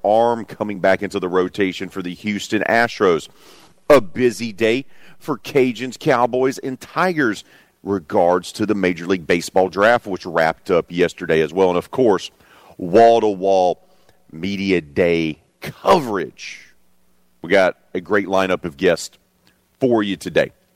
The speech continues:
I told you yesterday that I got with Jack Bech, former S T M Cougar and current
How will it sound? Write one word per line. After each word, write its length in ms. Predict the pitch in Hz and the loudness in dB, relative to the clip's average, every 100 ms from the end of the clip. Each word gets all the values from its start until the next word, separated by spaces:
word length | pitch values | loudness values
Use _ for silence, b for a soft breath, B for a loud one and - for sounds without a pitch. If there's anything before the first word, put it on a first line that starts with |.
| _ _ _ _ _ _ _ _ _ _ _ _ _ - | _ _ _ _ _ _ _ _ _ _ _ _ _ -2
I 120 | 90 | 0
told 420 | - - 123 95 73 | 0 -2 -2 -2 -8
you 240 | 76 69 - - - | -14 -16 -20 -20 -20
yesterday 640 | 87 101 98 85 - - _ _ _ _ _ _ _ _ _ _ | 0 0 0 -4 -14 -16 _ _ _ _ _ _ _ _ _ _
that 120 | 80 80 | -2 -2
I 80 | |
got 300 | 78 80 80 - - | 2 2 0 -6 -12
with 200 | 80 69 | -14 -4
Jack 400 | 90 82 - 76 | 0 0 -2 -6
Bech, 320 | 73 - - b b | -6 -6 -16 b b
former 340 | 151 135 123 - | 0 2 0 0
S 220 | 117 98 | 0 0
T 260 | - 107 90 | -6 -8 -6
M 140 | 82 - | -6 -8
Cougar 420 | - 165 147 151 - _ _ _ _ _ _ _ - | 0 0 2 -4 -8 _ _ _ _ _ _ _ -12
and 100 | 110 | -10
current 340 | 101 107 101 | -4 -2 -4